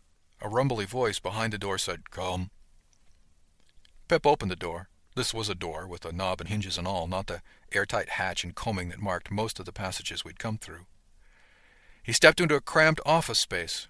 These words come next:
"Attendant Carstairs reporting with Attendant Ishmael Wang, Mister Maxwell," he said formally. The man behind the desk didn't look up from his screen, but just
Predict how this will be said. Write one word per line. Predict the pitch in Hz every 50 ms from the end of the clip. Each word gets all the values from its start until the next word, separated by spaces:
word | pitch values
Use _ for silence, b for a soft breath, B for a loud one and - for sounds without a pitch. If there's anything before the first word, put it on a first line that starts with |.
| - -
"Attendant | 101 - 175 175 160 151 135 -
Carstairs | - - 156 147 135 - - 120 107 101 98 -
reporting | 110 104 - - 135 123 117 110
with | 110 110 -
Attendant | 110 107 - - 147 135 127 - -
Ishmael | 139 131 - - 131 123 120 117
Wang, | 104 120 123 120 107 95 87
Mister | 87 - - 92
Maxwell," | 87 90 - - 107 104 110 113 107 - _
he | - 101
said | - - 95 - -
formally. | - - 92 90 95 104 113 110 110 - _ _ - _ - _ - - - _ _ _ _ _ _ _ - _ _ _ _ - _ _ _ -
The | - 123
man | 139 156 165 160 143
behind | 139 139 139 135 131
the | 123
desk | 117 131 127 117 - -
didn't | - 110 101 110 107
look | 110 - 127
up | 113 -
from | - - 101 101
his | 101 -
screen, | - - 135 127 110 92 85
but | 80 87 85
just | - - 101 - -